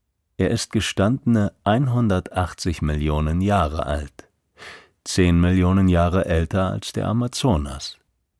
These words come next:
Er überlebte Dinosaurier und die letzte Eiszeit. Manche der Bäume in diesem Wald sind unglaubliche dreitausend Jahre alt.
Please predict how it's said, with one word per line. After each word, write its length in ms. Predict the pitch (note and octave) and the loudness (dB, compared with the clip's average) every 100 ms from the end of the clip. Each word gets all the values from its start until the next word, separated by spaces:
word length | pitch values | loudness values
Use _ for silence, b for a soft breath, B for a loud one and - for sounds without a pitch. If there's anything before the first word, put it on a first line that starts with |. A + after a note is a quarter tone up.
| _ _ _ _ _ _ _ | _ _ _ _ _ _ _
Er 200 | E2+ D2+ | -2 0
überlebte 600 | D#2 D2+ D#2 E2 - D#2+ | 0 0 0 -2 -2 -4
Dinosaurier 1120 | C#2+ D2+ D#2 D2+ E2 F2+ G2 A#2 A#2+ C3+ C#3 _ _ _ | -2 -2 -2 0 2 2 0 -2 -2 -4 -8 _ _ _
und 440 | - A#2 C#3 - _ _ - | 0 2 0 -6 _ _ -4
die 100 | A2+ | 0
letzte 560 | E2 D#2 - G#2+ G#2+ - | 0 -2 -6 -8 -6 -2
Eiszeit. 840 | E2+ - - - A#1+ C2 - - _ _ _ _ _ _ _ _ _ B B B B B B _ _ | -2 -4 -10 -8 -6 -8 -16 -20 _ _ _ _ _ _ _ _ _ B B B B B B _ _
Manche 460 | D2+ D#2 D#2 - D#2+ | 0 0 0 0 0
der 140 | E2+ | 0
Bäume 400 | C#2+ E2+ F2 F#2+ | 0 2 2 2
in 140 | F2 F2 | 0 0
diesem 320 | E2+ F2 D#2+ | -2 0 0
Wald 440 | E2+ G#2+ - - _ | 0 -2 -8 -20 _
sind 320 | - E2+ E2 - | -6 -4 -4 -2
unglaubliche 880 | A2 C3 A#2 F#2 F2+ - E2+ - D#2+ | 0 2 2 0 0 0 -4 -2 -4
dreitausend 1200 | D2+ D2+ E2+ G2 A#2+ _ - E2 D#2 D#2 D#2+ E2 | -4 -2 0 -2 -4 _ -4 -2 -2 -2 -6 -2
Jahre 460 | F2 D#2 C#2+ E2 - | -2 -2 -2 -6 -8
alt. 460 | C#2+ C#2 - - | -8 -10 -16 -20